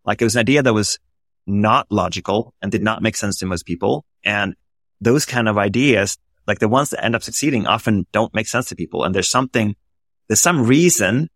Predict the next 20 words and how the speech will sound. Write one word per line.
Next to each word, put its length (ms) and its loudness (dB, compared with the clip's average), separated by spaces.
that 120 -4
they 100 2
ha-, 100 -4
that 220 0
no 160 2
one 180 2
has 180 -2
done 180 2
this 140 0
before 460 -6
because 320 -2
they're 160 -2
just 280 -2
not 320 0
natural 480 0
next 240 -6
step 240 0
of 180 -2
the 80 -10
world. 280 -8